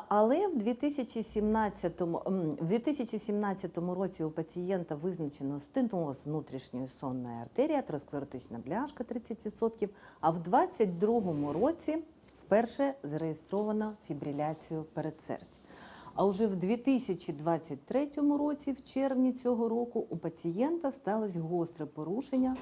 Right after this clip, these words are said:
мозкового кровообігу, з чим, власне кажучи, він і був скерований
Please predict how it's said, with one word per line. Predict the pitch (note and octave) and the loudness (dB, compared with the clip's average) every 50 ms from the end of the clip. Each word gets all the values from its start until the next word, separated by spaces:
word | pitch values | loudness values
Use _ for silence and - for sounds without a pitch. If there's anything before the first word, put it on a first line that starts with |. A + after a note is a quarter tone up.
| - | -4
мозкового | D#3+ E3+ E3 - - - F3 E3+ E3 E3 D#3 D3+ C3 | -2 -4 -4 -4 -6 -8 -6 -2 -2 -2 -2 -4 -6
кровообігу, | - D3 D3 C#3 D3+ F3+ A3 D#4 E4+ E4+ D#4+ C4 D4+ D4+ D4+ - - - _ _ _ _ _ - - - - | -6 -6 -6 -4 -2 -2 0 0 2 2 2 2 0 -2 -4 -8 -18 -20 _ _ _ _ _ -20 -20 -14 -12
з | F3 | -10
чим, | - - A#3 A#3+ A#3 | -4 0 2 2 4
власне | G3 F3 E3+ E3 - D3+ C#3+ | 4 2 0 -2 -4 -8 -6
кажучи, | - F#3+ G#3 G#3+ G#3+ G#3 G#3+ - D#3+ | -4 -4 -4 -2 -4 -6 -6 -6 -6
він | D#3 F3 D#3+ | -4 -4 -4
і | D#3 | -4
був | D#3 C#3+ E3+ G3 F#3+ | -4 -4 -4 -6 -6
скерований | - - - D3 D3 D3+ D3 D3+ D3 D3 D3 C3+ | -8 -10 -8 -6 -6 -6 -6 -6 -6 -6 -8 -8